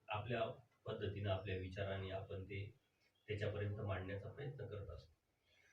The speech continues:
तर त्या मुलाने ते किती समजून घेतलं त्याच्यावरती त्याचं यश अपयश ठरलेलं असतं. तसं परमेश्वराने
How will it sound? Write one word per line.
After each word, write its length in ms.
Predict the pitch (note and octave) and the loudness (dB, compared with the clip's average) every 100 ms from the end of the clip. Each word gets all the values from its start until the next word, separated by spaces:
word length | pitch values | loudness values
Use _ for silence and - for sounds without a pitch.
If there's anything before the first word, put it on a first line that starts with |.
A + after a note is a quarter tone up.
| - | -4
तर 100 | C3 | 2
त्या 120 | F3 E3+ | 6 8
मुलाने 360 | E3+ F#3 F#3+ G3 | 8 8 8 8
ते 140 | F#3+ F#3+ - | 8 6 4
किती 220 | - G3+ | -4 -2
समजून 400 | - D3+ D3+ E3 | 4 4 6 6
घेतलं 340 | C#3+ C3 B2 | 8 6 2
त्याच्यावरती 460 | C#3 E3 E3 D#3+ D#3+ | 4 8 8 8 2
त्याचं 320 | D3+ D#3+ G3+ - - - - A2+ | 2 4 0 -2 -12 -18 -12 4
यश 260 | C3+ C#3 C3 | 8 8 6
अपयश 380 | A#2 B2+ C3 - | 2 0 -2 -2
ठरलेलं 340 | G#2 E2+ E2 - | -4 -4 -6 -8
असतं. 640 | - _ _ _ _ - | -12 _ _ _ _ 0
तसं 240 | - G#3+ - | 6 6 8
परमेश्वराने 840 | - A#2 - F3+ F#3+ F#3 F#3+ G#3 | 4 6 4 4 6 6 6 6